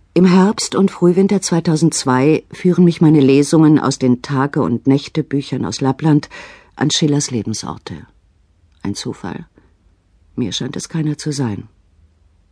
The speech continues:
Mannheim, Dresden, Neustadt, Kohlmarkt, Jena, Wenigen Jena, die Kirche, in der Schiller geheiratet hat, Bauerbach. Hier betrat der junge Schiller erstmals den Boden des Landes, das ihm Heimat werden sollte,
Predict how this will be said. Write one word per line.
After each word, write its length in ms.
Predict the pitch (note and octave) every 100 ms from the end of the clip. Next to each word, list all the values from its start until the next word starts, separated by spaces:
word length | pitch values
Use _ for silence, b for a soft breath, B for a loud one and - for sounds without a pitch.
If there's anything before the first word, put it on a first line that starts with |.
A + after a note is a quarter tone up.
| _ _
Mannheim, 600 | C3+ C3 C3 A#2+ G#2 - - _ _ _ _ _ _
Dresden, 640 | - C3 C3 - B2 A2 - _ -
Neustadt, 460 | A#2+ C3+ - A#2+
Kohlmarkt, 640 | - B2 B2 G#2+ - - B B B B B _
Jena, 600 | C3 D#3+ E3 D#3+ D3 C3+ - _ _
Wenigen 500 | - C#3 D3 C#3+ C#3
Jena, 320 | B2+ C#3 D3
die 140 | C3+ -
Kirche, 420 | - C#3+ D#3 -
in 100 | G2+
der 120 | F#2+
Schiller 260 | - C3 B2+
geheiratet 680 | A#2+ B2 B2 C3+ C3+ C3+ -
hat, 200 | C#3 - B B B B B _
Bauerbach. 760 | D#3 D#3+ D3+ C#3 A2+ G#2+ - b b b b b b _
Hier 200 | _ A#2+
betrat 340 | A#2+ - A#2+
der 60 | A#2
junge 280 | A#2 C3 B2
Schiller 340 | - C#3+ B2
erstmals 480 | C3+ D3 - A#2+ -
den 180 | B2+ B2
Boden 300 | C3 D3 C#3+
des 140 | B2+
Landes, 400 | B2 A#2 D3 C#3+
das 180 | A2+ A#2+
ihm 160 | A2+ C3
Heimat 320 | C#3+ D3 -
werden 240 | B2 A#2+
sollte, 480 | A#2 G#2+ G2+ F#2 -